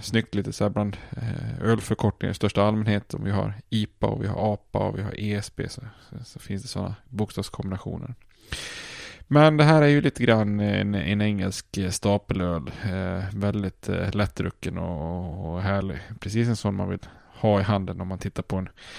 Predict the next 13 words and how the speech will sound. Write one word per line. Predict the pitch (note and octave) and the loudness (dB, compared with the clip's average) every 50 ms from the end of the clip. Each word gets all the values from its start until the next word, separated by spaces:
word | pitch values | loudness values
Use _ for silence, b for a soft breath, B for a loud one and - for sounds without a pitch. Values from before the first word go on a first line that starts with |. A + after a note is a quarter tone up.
| B B B B B B B B B _ | B B B B B B B B B _
på | - - F#2+ E2+ | -6 -4 -4 -2
en | F#2 G2 F#2+ F#2+ F#2+ F#2+ F#2+ - | -2 -2 -2 -4 -4 -6 -2 0
Premier | - G#2 G2+ G2+ G2 | 2 4 4 4 4
League-match | G2 G2+ G2 F#2+ G#2 G2+ F2 - - - | 2 2 0 0 0 0 -2 -2 -2 -4
eller | F#2+ F#2+ | -4 -4
något | F#2 F2+ - - | -4 -6 -6 -4
liknande | F#2+ F#2 F2+ - - G2 F#2+ F2 E2+ F2 | -4 -4 -6 -6 -6 -6 -6 -6 -4 -4
och | F2 E2+ F2+ F#2+ G2 | -4 -4 -4 -6 -6
håller | G2 G2 G2+ G#2 F#2+ F#2+ | -6 -8 -8 -8 -8 -10
på | - - F#2 F#2 F#2 F2+ F#2 F2+ - B B B B A2 - | -10 -8 -6 -6 -4 -4 -6 -6 -8 B B B B -10 -8
och | F#2 F2+ G2+ | -8 -6 -4
hejar | G2+ G2+ G2 F#2+ F#2 | -4 -2 -2 -4 -4
på | - - G2+ F#2 E2+ | -6 -6 -6 -6 -6